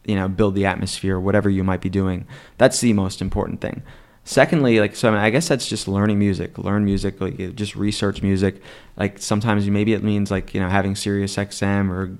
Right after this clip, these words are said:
going on, you know, uh, Pandora or Spotify, I, I, Apple Music, and just listening to something that you've never listened to before. Like listening to an oldies genre, listening to country, listening to, like, dance if you're a hip hop head,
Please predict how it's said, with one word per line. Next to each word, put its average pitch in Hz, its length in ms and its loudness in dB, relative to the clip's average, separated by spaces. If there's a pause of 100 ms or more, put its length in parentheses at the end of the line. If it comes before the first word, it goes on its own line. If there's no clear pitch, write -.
going 98 320 0
on, 98 360 0
you 98 80 2
know, 95 280 -2 (800)
uh, 92 200 -4
Pandora 95 680 -4
or 95 40 -8
Spotify, 98 680 0 (560)
I, 98 180 0 (100)
I, 92 120 0
Apple 98 260 -2
Music, 98 400 0
and 98 100 0
just 98 200 -2
listening 101 320 -2
to 98 60 0
something 98 300 -2
that 95 60 -4
you've 98 140 -4
never 101 220 0
listened 104 320 0
to 110 60 2
before. 110 460 2 (400)
Like 98 180 -4
listening 98 320 -4
to 98 60 0
an 95 80 2
oldies 98 440 2
genre, 95 540 2
listening 98 320 -2
to 95 80 -4
country, 98 720 -2
listening 95 420 -4
to, 98 180 -4
like, 98 200 -4
dance 101 320 -2
if 98 100 -6
you're 98 120 0
a 98 40 -2
hip 101 180 0
hop 98 220 2
head, 98 260 0